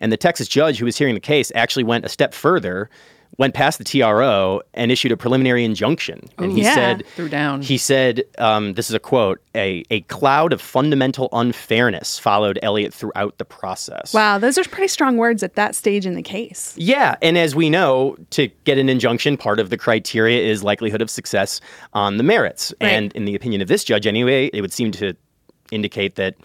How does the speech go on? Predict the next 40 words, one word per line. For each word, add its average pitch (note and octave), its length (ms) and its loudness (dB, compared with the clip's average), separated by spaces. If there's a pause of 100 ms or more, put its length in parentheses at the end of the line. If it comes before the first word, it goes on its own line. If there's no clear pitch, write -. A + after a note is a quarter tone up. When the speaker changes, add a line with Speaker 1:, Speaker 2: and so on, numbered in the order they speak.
(360)
Speaker 1:
he G#2+ 120 -8
thinks G#2+ 220 -2
it G#2+ 40 -2
might G#2 140 0
go G#2+ 100 0
pretty A2 220 -2
well A#2+ 380 2
for A2+ 200 -4
Elliott. G2+ 460 0
And G#2+ 320 -2 (460)
the C#3 360 4 (160)
allegations F3+ 460 2
of C#3 60 4
unfairness B2+ 480 0
are A#2 120 2
pretty G#3 280 0
thorny, B2+ 520 2
and A2 120 0
we G#2 180 -4
maybe A#2+ 240 -2
don't A2+ 160 -2
even G#2 140 -4
have G#2 120 -2
time A#2 180 -2
to G2 60 -2
really G#2+ 160 0
get F#2+ 140 -2
into G#2+ 140 0
them, G2 160 -2
but G#2+ 100 -6
there B2+ 100 2
was B2 140 0
a B2+ 60 2
lot D#3 340 2
of A#2 300 -2
evidence B2+ 480 0
that B2 100 0
was A#2+ 120 -6
sort A#2+ 140 0
of F#2+ 140 -10